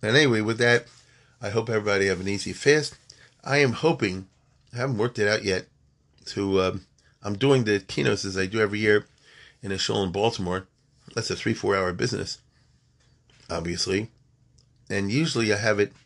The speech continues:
um, live streamed or something, but I don't know if it'll work out this year. But either way, you can check it out on Sunday morning if you're interested. Um,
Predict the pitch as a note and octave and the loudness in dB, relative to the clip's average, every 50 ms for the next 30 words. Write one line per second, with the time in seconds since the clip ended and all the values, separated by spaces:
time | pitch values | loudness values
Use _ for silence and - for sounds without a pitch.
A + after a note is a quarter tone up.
0 | _ _ _ _ _ _ _ _ - - F#2 F2+ F2+ F2+ F2+ F2 E2+ _ _ _ | _ _ _ _ _ _ _ _ -18 -12 -10 -8 -8 -8 -8 -10 -12 _ _ _
1 | _ _ _ _ _ _ _ _ _ _ _ _ _ _ _ _ _ _ _ _ | _ _ _ _ _ _ _ _ _ _ _ _ _ _ _ _ _ _ _ _
2 | _ _ - D#2+ E2+ G#2 A#2 B2+ - - - C#3 C#3+ C3 B2 B2 A#2+ - - A#2 | _ _ -8 -4 0 0 0 0 0 0 0 2 2 2 0 -2 -4 -4 -4 -4
3 | A#2+ A#2 B2+ A#2+ A#2 A2+ - _ _ _ _ _ _ _ _ _ - G#2+ G2+ G#2 | -4 -2 -2 -2 -4 -6 -12 _ _ _ _ _ _ _ _ _ -8 -4 -2 0
4 | A2+ A#2+ B2 A#2 A2 G2+ - G#2+ F#2+ G2 A2+ A#2 A2+ A#2 G#2+ G#2 G#2+ G#2+ - - | 2 2 4 4 2 2 2 0 0 0 0 0 2 0 -2 0 -2 -4 -2 2
5 | A2 G#2 G2 G#2+ G#2+ - - _ _ _ - - D#3+ E3+ D3+ C3 B2 B2+ C3 B2 | 2 2 2 2 -2 -2 -4 _ _ _ -4 0 2 4 6 6 6 8 8 6
6 | G#2 G2 - - - - _ _ _ _ _ _ _ - - A2+ - A#2+ A2+ - | 6 4 0 -10 -20 -20 _ _ _ _ _ _ _ -10 -10 -8 -6 -6 -4 0
7 | - D3 C#3 C3 - C3 B2 B2 A#2 A2+ A2+ - - - - G2 G2 F#2+ - A#2 | 2 2 2 4 4 4 6 6 6 4 2 0 -6 -14 -12 -10 -10 -8 -6 -4
8 | A#2+ A2 G#2 G#2 G#2 A2+ A#2 A2+ G#2+ G2 F2+ F2+ - G#2+ A2+ D3 E3 E3 - G2 | -4 -2 -2 -2 -2 -2 -2 -2 -2 -4 -6 -8 -6 -4 -2 -2 -2 -2 -4 -6
9 | G2 - - G2 G2+ G#2 A#2 - _ _ _ _ _ _ _ _ _ _ _ _ | -6 -2 0 2 2 2 0 -4 _ _ _ _ _ _ _ _ _ _ _ _
10 | _ _ _ - F#2+ F#2+ F#2 F#2 F#2+ G2 F#2+ F#2+ F#2 F#2 | _ _ _ -4 0 0 2 2 2 2 0 -2 -4 -10